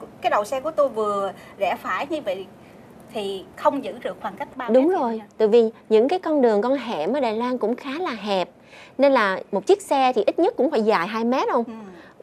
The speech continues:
Speaker 2: Quẹo qua một cái làm sao mà, mà, mà
Speaker 1: Dạ.
Speaker 2: giữ đủ cái khoảng cách ba mét.
Speaker 1: Cho nên khi này thì các nhà chấp pháp lại đưa ra một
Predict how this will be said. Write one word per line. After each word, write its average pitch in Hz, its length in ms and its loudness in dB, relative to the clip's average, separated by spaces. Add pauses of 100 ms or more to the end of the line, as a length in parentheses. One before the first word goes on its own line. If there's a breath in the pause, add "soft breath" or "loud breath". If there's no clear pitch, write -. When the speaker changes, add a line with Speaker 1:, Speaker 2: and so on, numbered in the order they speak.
(140)
Speaker 2:
Quẹo 226 220 8
qua 254 80 8
một 254 160 2
cái 247 180 0
làm 262 200 0
sao 254 180 -4
mà, 190 260 0
mà, 185 200 -2
mà 175 160 -2
Speaker 1:
Dạ. 175 60 -2
Speaker 2:
giữ 180 180 4
đủ 185 240 4
cái 202 80 0
khoảng 185 200 -8
cách 285 160 -10
ba 233 160 0
mét. 233 280 -4 (280 soft breath)
Speaker 1:
Cho 269 80 2
nên 269 240 -6
khi 285 160 -10
này 208 380 -8
thì 196 320 -8
các 285 260 -6
nhà 208 120 -10
chấp 240 240 -12
pháp 302 220 -6
lại 196 220 -8
đưa 220 220 -8
ra 214 260 -6
một 202 140 -14